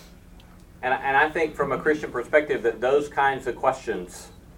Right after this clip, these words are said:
are the kinds of questions that certainly are very important questions for us to be asking, right? Are, i-, is, is what goes in the name of democracy and oligarchy instead? Um,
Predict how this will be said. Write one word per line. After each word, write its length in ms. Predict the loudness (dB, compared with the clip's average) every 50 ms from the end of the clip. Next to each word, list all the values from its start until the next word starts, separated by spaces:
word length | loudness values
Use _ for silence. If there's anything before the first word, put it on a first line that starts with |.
| -20 -20 -20 -20 -20 -20 -20 -20 -20 -20 -20 -20 -20 -20 -20 -20 -20 -20 -18 -8 -4
are 580 | 0 2 4 4 6 6 4 4 2 0 -4 -8 -14 -18 -20 -20 -20 -20 -20 -20 -12 -10
the 80 | -10 -8
kinds 400 | -2 2 2 2 2 0 -2 -6
of 80 | -8
questions 720 | 0 0 0 0 0 -4 -8 -8 -6 -6 -10 -12 -16 -20 -20 -20 -20 -20 -20 -20 -20 -20 -20 -20 -20 -20 -20 -20 -20 -6 -4
that 180 | -4 -4 -4
certainly 640 | -4 -2 -2 -2 -2 -4 -4 -4 -2 -2 -2 -2 -2
are 240 | 0 2 2 2
very 320 | 2 4 4 4 6 4 2
important 420 | 0 -2 -2 -2 -2 -2 -4 -4
questions 320 | -6 -6 -6 -6 -10 -12 -10
for 140 | -6 -6
us 80 | -6 -6
to 100 | -8 -10
be 140 | -8 -6 -4
asking, 400 | -4 -6 -6 -8 -14 -18 -20 -16 -12
right? 240 | -10 -10 -8 -10 -10 -12 -10
Are, 120 | -8 -8 -8
i-, 520 | -10 -14 -20 -20 -20 -20 -20 -14 -4 0
is, 640 | 0 0 0 0 0 2 4 4 4 4 0 -4 -12 -18 -18 -6 0
is 260 | 4 6 6 6 6
what 220 | 4 2 2 2
goes 320 | 4 4 4 4 4 2 0
in 100 | -2 -2
the 80 | 0
name 240 | 0 0 0 0 0
of 100 | -2 -2 -2
democracy 600 | -2 0 2 2 2 2 0 -6 -6 -4 -2 -2
and 120 | -2 -2
oligarchy 640 | -2 -2 -2 -2 -2 0 0 0 -2 -4 -10 -12 -12 -14 -18 -18
instead? 500 | -16 -16 -16 -6 -4 -2 -2 -2 -4 -6 -12 -18 -18 -18 -18 -18 -18 -20 -20 -20 -20 -20 -20 -20 -20 -20 -20 -20 -20 -8 -2
Um, 540 | 2 4 4 4 4 2 0 -2 -6 -12